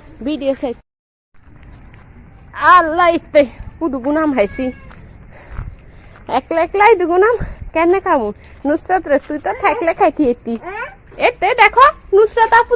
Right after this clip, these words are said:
তো নাই। মা, এ কত আম খাইছি আমরা। এই নিচের গুলো বড় বড়, এগুলো এখন ধুইতে হইব। ওয়াফিয়া, তুমি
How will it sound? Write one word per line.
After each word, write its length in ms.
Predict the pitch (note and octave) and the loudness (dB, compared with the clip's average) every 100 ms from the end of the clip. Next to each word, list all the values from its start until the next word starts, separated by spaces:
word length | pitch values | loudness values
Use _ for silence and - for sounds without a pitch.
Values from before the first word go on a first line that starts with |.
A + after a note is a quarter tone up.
| B4 | 0
তো 40 | B4 | 2
নাই। 100 | F4 D4 | 2 2
মা, 100 | F4 B4 G#4+ | 2 2 4
এ 40 | D#5+ - - | 2 0 0
কত 160 | F4+ G#4+ A4+ | 0 2 2
আম 80 | C5 C5 | 0 2
খাইছি 280 | B4+ - B4+ A#4 | 0 4 4 4
আমরা। 240 | A#4 F4+ G#3+ - - - - A3+ C#4+ | 4 4 4 2 -10 -20 -12 -2 0
এই 100 | B4+ C#5 - - C#4+ | 0 -2 -6 -4 0
নিচের 240 | F4+ D#4 C#4 | 0 0 0
গুলো 120 | D#4 F4+ | 0 4
বড় 140 | F4 C4+ | 4 4
বড়, 140 | G3+ F3 F3+ - | 0 -2 -6 -10
এগুলো 180 | B3 C4 | -6 -6
এখন 140 | D#4+ D#4 | -2 -2
ধুইতে 220 | F4+ F4+ G#3+ | -2 -2 -2
হইব। 160 | F#3 G#3+ B3+ - - - - | 0 -4 -6 -12 -20 -12 0
ওয়াফিয়া, 420 | D4 G4 A#4 C#5 E5+ - - - - - | 0 4 4 4 4 0 -20 -20 -20 -6
তুমি 180 | F#4 | -4